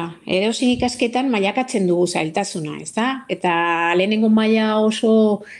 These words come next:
erraz egiten baldin badugu, pasatzen dugu hurrengo mailara. Ba, horrela egin beharko genuke, edo hori da gure aholkua. Eta ordun, zaila gaitezke gure buruan sailkapen subjektibo bat egitea.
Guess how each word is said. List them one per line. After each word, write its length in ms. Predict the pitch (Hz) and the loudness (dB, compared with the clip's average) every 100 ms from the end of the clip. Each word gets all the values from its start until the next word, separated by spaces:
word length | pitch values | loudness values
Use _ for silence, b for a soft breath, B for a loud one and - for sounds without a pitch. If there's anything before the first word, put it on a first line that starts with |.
| - | -2
erraz 460 | 220 214 240 226 | 0 0 -2 -4
egiten 320 | 208 196 202 208 | -2 -2 0 0
baldin 240 | 208 208 | 0 0
badugu, 240 | 208 220 | 2 2
pasatzen 400 | 226 196 196 208 | 0 -2 -2 0
dugu 240 | 196 170 165 165 | 2 2 2 2
hurrengo 320 | 180 180 175 165 | 2 0 -2 -2
mailara. 400 | 160 151 151 156 B B B B | -2 -2 -4 -6 B B B B
Ba, 220 | - 175 - | -2 -2 0
horrela 540 | 202 226 240 185 160 | 0 2 2 0 0
egin 320 | 180 180 180 175 | 0 0 0 0
beharko 300 | 175 175 175 | 0 0 2
genuke, 320 | 180 185 147 - | 2 0 -4 -2
edo 400 | 180 175 170 170 190 | 0 0 -2 -2 -2
hori 160 | 185 202 | 2 2
da 100 | 220 | 2
gure 240 | 214 180 170 | 4 4 2
aholkua. 560 | 180 190 180 160 156 147 B B B B B B - | 2 2 0 -2 -4 -8 B B B B B B -4
Eta 160 | 196 | 0
ordun, 340 | 196 208 240 190 - - | 2 4 4 2 -2 -8
zaila 400 | - 208 240 262 | -4 -2 0 0
gaitezke 800 | 262 254 269 269 - 240 302 359 | -2 0 0 -2 -2 0 0 0
gure 240 | 208 208 | 0 0
buruan 440 | 196 196 220 226 247 | 0 2 4 4 0
sailkapen 600 | - 185 180 214 220 262 | 0 -2 -2 -2 0 -2
subjektibo 640 | 254 233 - 208 233 220 | -2 -4 -4 0 2 2
bat 160 | 226 233 | 2 0
egitea. 540 | 185 165 147 127 131 | 0 0 -2 -4 -6